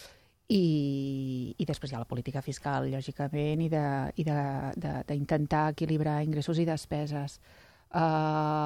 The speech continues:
la, aquesta última s'està intentant, la primera, que és la monetària, que també, eh, però la del mig, que és la que,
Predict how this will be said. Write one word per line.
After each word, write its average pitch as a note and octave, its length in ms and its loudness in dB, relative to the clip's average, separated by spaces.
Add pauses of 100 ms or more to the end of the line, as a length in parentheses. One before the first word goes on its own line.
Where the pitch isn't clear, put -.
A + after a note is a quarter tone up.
(340)
la, F3 280 8
aquesta F3+ 420 6
última F3+ 420 6
s'està - 260 0
intentant, F#3+ 720 2 (280)
la F3 180 4
primera, E3 420 2
que E3 80 0
és D#3+ 80 0
la E3 80 2
monetària, D#3 640 2 (160)
que - 140 -12
també, D#3 340 4 (160)
eh, - 960 -2
però E3+ 180 4
la E3 120 2
del D#3 160 2
mig, D#3+ 340 0
que E3 160 -2 (160)
és D3+ 180 -2
la D3+ 180 0
que, C#3+ 180 -2